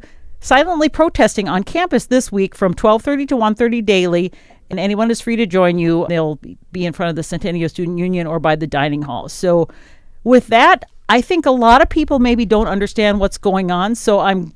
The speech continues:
glad to have you on the show. Let's talk a little bit why you decided the need to have this session for tomorrow that I assume the public is welcome to.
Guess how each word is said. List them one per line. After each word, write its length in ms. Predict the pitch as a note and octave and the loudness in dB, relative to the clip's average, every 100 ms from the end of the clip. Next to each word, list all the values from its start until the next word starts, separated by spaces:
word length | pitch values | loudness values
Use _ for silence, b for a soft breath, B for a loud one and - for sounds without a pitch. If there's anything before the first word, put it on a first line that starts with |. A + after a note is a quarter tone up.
| - - | -18 -10
glad 400 | G#3 G#3+ B3+ C#4+ | -2 4 4 4
to 80 | |
have 220 | C#4 A#3+ A#3 | 4 2 2
you 120 | A3 | 2
on 180 | G#3 G#3 | 2 2
the 60 | |
show. 380 | G3 G#3 F#3+ G#3 b b b b b | 0 2 4 2 b b b b b
Let's 380 | F#3+ G3+ B3+ - | -4 2 2 4
talk 260 | C#4 C4 | 2 2
a 40 | A#3 | 2
little 240 | A#3+ A#3 | 0 0
bit 280 | G3+ A#3 - - - | 2 0 0 -12 -4
why 200 | F3+ G3+ | 2 2
you 100 | C4+ | 2
decided 640 | C#4 - A#3 A#3+ A3 F#3+ - | -2 2 4 4 0 -4 -2
the 80 | |
need 320 | A3 G#3 G#3+ A3+ | 0 0 -2 -2
to 100 | F#3 | -2
have 300 | F3+ F3 F3 | 0 -2 -2
this 120 | F#3+ | -6
session 380 | - G#3+ - A3 | 0 0 0 -4
for 160 | G#3+ | -2
tomorrow 320 | G3+ G3 G#3+ | 0 2 2
that 140 | G3+ F#3+ | 2 2
I 80 | F#3+ | 2
assume 260 | F#3+ F4+ | 0 -2
the 80 | E4+ | 0
public 320 | A#3 G#3 A3+ | 2 2 0
is 100 | C4 | -2
welcome 300 | A#3+ A#3+ C#4+ | 0 0 0
to. 240 | C#4 D#4+ | 0 0